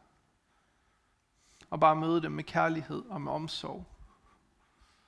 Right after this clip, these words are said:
Ja, Herre,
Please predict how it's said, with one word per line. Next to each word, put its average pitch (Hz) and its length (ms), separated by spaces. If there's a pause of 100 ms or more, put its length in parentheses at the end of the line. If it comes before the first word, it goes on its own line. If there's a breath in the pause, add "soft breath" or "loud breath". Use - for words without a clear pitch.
(3500 soft breath)
Ja, 143 80
Herre, 135 280